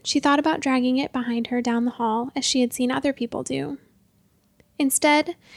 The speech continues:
she reached for the bandage on her hand and pulled the needle out.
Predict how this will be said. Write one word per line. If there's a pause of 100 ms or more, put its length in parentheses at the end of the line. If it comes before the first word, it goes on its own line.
(120)
she
reached
for
the
bandage
on
her
hand (380)
and
pulled
the
needle
out.